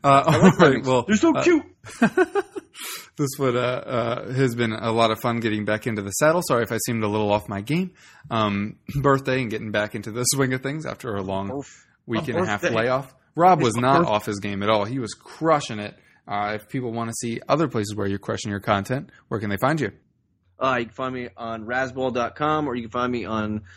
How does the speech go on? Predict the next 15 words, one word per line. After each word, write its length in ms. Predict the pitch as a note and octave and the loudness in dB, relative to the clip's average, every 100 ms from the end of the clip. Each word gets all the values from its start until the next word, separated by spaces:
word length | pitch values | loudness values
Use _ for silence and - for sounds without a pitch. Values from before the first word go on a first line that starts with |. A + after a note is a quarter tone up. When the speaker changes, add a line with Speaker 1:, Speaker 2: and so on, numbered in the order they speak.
| _ - | _ -6
Speaker 2:
the, 260 | G#2+ G2+ F#2+ | -2 0 -2
the 120 | G#2 | -8
Twitter 300 | - C3+ C3+ | 0 2 2
machine 520 | C3 - C3+ C3 B2 - - | 0 0 0 0 -2 -10 -6
at 260 | G#2 G2+ - | -4 -4 -4
F 220 | B2 - | -6 -4
P 120 | B2+ | 0
L 200 | A#2+ A#2 | 2 2
underscore 560 | G2 A#2 A2+ - A#2 A2+ A#2+ | -2 -4 -4 -2 -2 -2 -4
M 120 | A#2 | -2
N 100 | A2+ | 0
O 100 | A2+ | -2
P. 440 | G2+ C#3 B2+ B2 _ _ _ _ - | -4 -2 -2 -4 _ _ _ _ -8
Um, 500 | A2+ A2+ A2+ A2 A2 - _ _ - | -4 -2 -2 -2 -6 -16 _ _ -8
yeah, 180 | D#3+ | -6